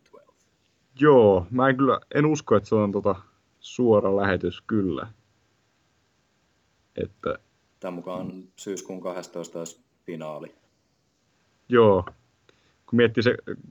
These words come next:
Speaker 2: Cruiserweight Classic, niin sekään ei ollut kyllä tota suora,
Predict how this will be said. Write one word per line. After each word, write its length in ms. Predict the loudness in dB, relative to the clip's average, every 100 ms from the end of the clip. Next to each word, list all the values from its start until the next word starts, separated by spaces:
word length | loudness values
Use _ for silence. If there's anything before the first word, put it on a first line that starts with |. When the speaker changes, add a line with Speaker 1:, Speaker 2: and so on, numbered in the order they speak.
| -6
Speaker 2:
Cruiserweight 480 | -2 0 0 0 0
Classic, 400 | -2 -2 -2 -6
niin 120 | -4
sekään 240 | -2 -2
ei 120 | -2 -2
ollut 180 | -4
kyllä 160 | -4 -6
tota 240 | -4 -4 -6 -10 _ _ _ _ _ _ -20
suora, 600 | -8 0 4 4 2